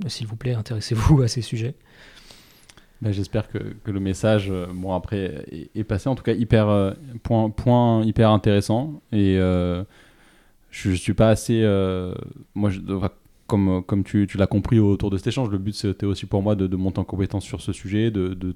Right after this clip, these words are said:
Speaker 2: de taper un peu sur certaines questions un peu phares, euh, voilà, euh,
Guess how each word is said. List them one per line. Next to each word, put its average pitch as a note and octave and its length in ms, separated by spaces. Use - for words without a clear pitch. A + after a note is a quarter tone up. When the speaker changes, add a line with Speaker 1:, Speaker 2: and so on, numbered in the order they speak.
Speaker 2:
de G2 220
taper G2 260
un G2+ 80
peu F#2+ 140
sur - 120
certaines F#2+ 280
questions G#2 680
un F2+ 60
peu G2 140
phares, A2 340
euh, F#2 80
voilà, F#2 220
euh, F#2 180